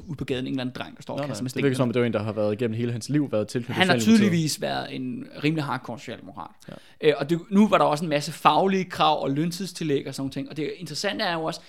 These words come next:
Speaker 1: han egentlig også vender skytset mod, øh, du ved, virksomhedsejerne.
Speaker 2: Ja.
Speaker 1: Øh, overklassen, som man taler, som man taler om, ikke?
Speaker 2: Ja.
Speaker 1: Øh, og så samtidig med regeringens hjælp. Og det er jo det der også, som vi nævnte i allerførste afsnit,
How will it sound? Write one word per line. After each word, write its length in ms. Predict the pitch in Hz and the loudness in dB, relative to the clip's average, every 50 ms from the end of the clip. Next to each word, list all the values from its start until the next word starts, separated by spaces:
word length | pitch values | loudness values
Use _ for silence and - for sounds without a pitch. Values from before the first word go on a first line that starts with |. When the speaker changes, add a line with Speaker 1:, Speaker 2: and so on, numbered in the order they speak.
| - - - | -20 -16 -8
Speaker 1:
han 120 | - 160 | -8 -6
egentlig 200 | 165 165 165 151 | -6 -6 -6 -4
også 180 | 143 147 - - - - | -4 -4 -6 -8 -14 -12
vender 360 | 160 139 135 147 147 170 180 | -8 -2 0 0 0 0 -4
skytset 720 | - - - - - 185 175 180 - - 196 185 165 170 - - - - - - - _ _ - | -8 -8 -10 -4 -4 -4 -4 -4 -8 -6 -4 -4 -6 -6 -10 -18 -20 -20 -20 -20 -20 _ _ -6
mod, 500 | 156 156 156 151 147 151 147 151 151 143 | -4 0 2 2 2 0 0 -2 -4 -4
øh, 380 | 139 135 135 131 131 131 131 127 | -2 -2 -4 -4 -4 -6 -6 -6
du 60 | 143 | -6
ved, 280 | 135 131 131 135 135 - | -4 -4 -4 -4 -4 0
virksomhedsejerne. 640 | 139 202 226 - 226 185 139 139 110 82 - - - - - - - - - - | 0 0 0 2 0 -2 -2 -4 -6 -8 -8 -12 -16 -20 -20 -20 -20 -20 -14 -10
Speaker 2:
Ja. 100 | - 127 - - - _ - - | -8 -8 -8 -10 -18 _ -2 0
Speaker 1:
Øh, 120 | 143 135 - | 0 2 2
overklassen, 540 | 143 139 156 175 - 160 139 - - 123 | 2 4 4 4 2 0 -4 -4 -6 -12
som 100 | 123 123 | -12 -12
man 100 | 110 107 | -12 -12
taler, 340 | - - 110 98 - 76 - | -10 -10 -12 -12 -12 -18 -16
som 120 | - - 117 | -12 -10 -10
man 100 | 110 - | -10 -8
taler 220 | - 104 - 92 | -10 -10 -10 -10
om, 140 | - - 208 | -8 -6 -6
ikke? 120 | 262 269 - - | -6 -6 -8 -12
Speaker 2:
Ja. 80 | - - - - - - - | -12 -12 -12 -16 -20 -16 -6
Speaker 1:
Øh, 200 | - 147 143 139 139 - | 0 2 2 2 2 0
og 140 | 156 143 | -2 -2
så 120 | - - 156 | -2 -2 -4
samtidig 400 | - 156 143 147 - - 165 151 | -2 -2 -2 -2 -4 -6 -6 -6
med 120 | 165 139 | -4 -6
regeringens 440 | 139 131 - 151 - 78 147 - - - - | -6 -4 -4 -4 -2 -4 -6 -8 -10 -8 -4
hjælp. 180 | 156 151 147 - | -4 -4 -4 -6
Og 80 | 160 - | -4 -4
det 60 | 220 | -4
er 20 | |
jo 40 | 214 | -4
det 140 | 208 214 185 | -2 -2 -2
der 80 | 214 | -2
også, 280 | - - 165 165 - - - _ _ - | 0 0 -2 -4 -6 -12 -16 _ _ -12
som 300 | 156 - 175 156 143 139 | -6 -4 -4 -4 -4 -6
vi 160 | 143 143 - - | -6 -8 -8 -4
nævnte 300 | 151 147 170 196 202 - | -2 -2 -2 -2 -4 -6
i 20 | |
allerførste 400 | - - 151 - 160 156 151 - | -6 -6 -6 -6 -8 -8 -6 -4
afsnit, 360 | 127 120 135 139 - 165 160 | -4 -4 -6 -8 -10 -14 -14